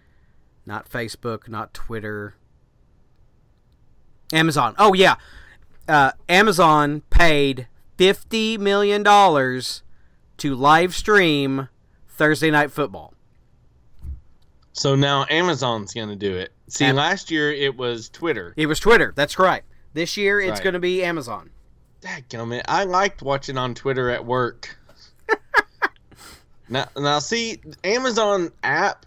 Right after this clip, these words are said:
Speaker 2: is really flaky on my phone. Maybe it'll work real, maybe it'll work better on my new phone. Uh, but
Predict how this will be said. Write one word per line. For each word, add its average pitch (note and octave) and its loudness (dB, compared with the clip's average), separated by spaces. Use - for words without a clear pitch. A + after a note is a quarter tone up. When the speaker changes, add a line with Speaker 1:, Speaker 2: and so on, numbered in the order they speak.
Speaker 2:
is A#2+ -8
really F3 0
flaky B2+ -4
on A2 -4
my G2 -6
phone. G2 -6
Maybe D3 2
it'll F3 2
work E3 -2
real, C3+ 0
maybe C3+ 0
it'll D3+ -4
work C#3 -4
better A#2+ -2
on A#2+ -2
my A2+ -2
new A#2+ -4
phone. B2+ -4
Uh, G2+ -2
but A2 -4